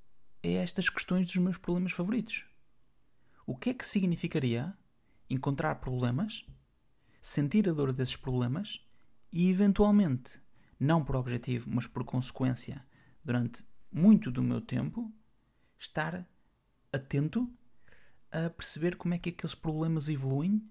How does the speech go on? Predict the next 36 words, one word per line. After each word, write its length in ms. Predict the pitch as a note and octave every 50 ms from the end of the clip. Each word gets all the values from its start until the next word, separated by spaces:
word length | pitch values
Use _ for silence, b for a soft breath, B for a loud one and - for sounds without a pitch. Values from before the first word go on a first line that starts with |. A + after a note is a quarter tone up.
| -
ou, 100 | - A3+
eventualmente, 480 | A#3+ A#3+ C4 C4 - C4+ B3 A#3 G3+ F3+
até 140 | - - F3
como 160 | - - F3+
é 20 |
que 100 | F3 -
as 60 | F3 E3+
soluções 480 | - G#3 G#3 G3+ - - A3 E3+ D3
dos 100 | C#3 C#3
problemas 500 | C3 - - D3 D3 D#3 E3+ F3+ F3+ E3+
evoluem 460 | F3+ F3+ E3+ F#3 F3+ E3+ C#3+ C3+ C3 - b b b b b b b b b b _ _ -
e 340 | D#3 D3 D#3 E3+ G#3 G#3+ b b b b b b b b
ficar 540 | b - - F3+ F3 - - A#3 A3 G3+ F3
naquele 420 | E3+ D#3+ C#3+ C3 - D#3 D3 C#3+ C#3
vai 240 | C#3+ D3+ D3+ D3+
e 40 | C#3
vem 300 | C3 C3 C#3 D3 D#3 D3+
de 360 | D3 - D#3 D#3 D#3+ E3+ F3 F3 b b b b b b b b b _ _
o 80 | C#3
que 160 | C3+ - -
é 20 | G#3
que 120 | G#3+ -
significaria 720 | - - F3+ F#3+ F#3 F3+ F3 - F3+ - G3+ F3 D#3 C#3
responder 460 | C3 - - - - D3+ C#3+ D3 D#3+
a 20 | D#3+
estas 240 | C#3 - - D#3 -
questões? 480 | - - - E3+ E3 C#3 B2+ - - _ _ b b b b b b
O 80 | b A#2+
que 100 | A#2+ D#3+
é 40 | D#3+
que 100 | - -
significaria 680 | - D#3 D#3 D#3 D3+ - - C#3+ - C#3+ C#3 C3+ C3+
responder 420 | C3 - - - - - C3+ C#3+ C#3+
a 40 |
estes 200 | D3 C3+ - -
problemas? 580 | - C#3 C3 B2+ C3+ D3 C#3 B2 A#2 A#2+ - -